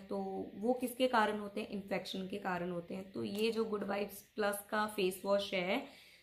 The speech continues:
specially इसमें है tea tree oil, holly basil और एंटी एजिंग और blackheads removal में helpful है। Because of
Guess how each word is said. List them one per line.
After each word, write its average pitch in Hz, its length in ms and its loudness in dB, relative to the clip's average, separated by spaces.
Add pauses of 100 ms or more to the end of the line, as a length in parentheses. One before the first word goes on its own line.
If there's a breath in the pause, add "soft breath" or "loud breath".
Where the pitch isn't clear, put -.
(100)
specially 220 560 0
इसमें 226 280 0
है 226 240 2
tea 220 240 2
tree 220 240 4
oil, 208 300 4
holly 196 340 0
basil 196 640 0 (440 loud breath)
और 208 420 6
एंटी 226 500 2
एजिंग 233 420 4
और 190 360 2
blackheads 196 480 0
removal 190 360 -4
में 196 240 -2
helpful 190 460 -2
है। 226 200 0 (400 loud breath)
Because 226 540 4
of 240 200 6